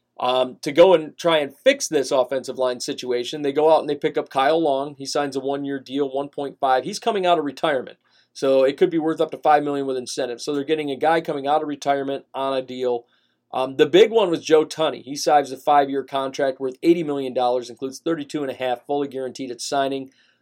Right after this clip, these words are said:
Um, third year of the contract is only guaranteed, uh, for injury. However, it converts to full in twenty twenty-two, which brings the practical guarantee at signing to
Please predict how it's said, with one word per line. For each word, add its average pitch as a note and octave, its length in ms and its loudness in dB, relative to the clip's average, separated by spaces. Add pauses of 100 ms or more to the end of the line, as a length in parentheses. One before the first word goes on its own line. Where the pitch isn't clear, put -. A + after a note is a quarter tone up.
(200)
Um, B2 380 -6 (240)
third F#3+ 220 6
year F3 140 2
of E3+ 80 0
the - 60 -6
contract D#3 520 0
is C3+ 100 -8
only D3 160 -6
guaranteed, C3+ 720 -6 (540)
uh, A#2+ 380 -4 (280)
for C#3 160 4
injury. C3 420 0
However, C3+ 400 -2
it B2+ 80 -8
converts C3+ 440 -6
to C#3 100 -4
full F3 380 2
in C3+ 80 -6
twenty C3 260 -6
twenty-two, A#2+ 540 -8
which A#2+ 220 -12
brings D3 240 -6
the C3 100 -8
practical D3+ 560 -2
guarantee B2+ 500 -10
at A#2 120 -8
signing C3+ 460 -2
to A2+ 120 -16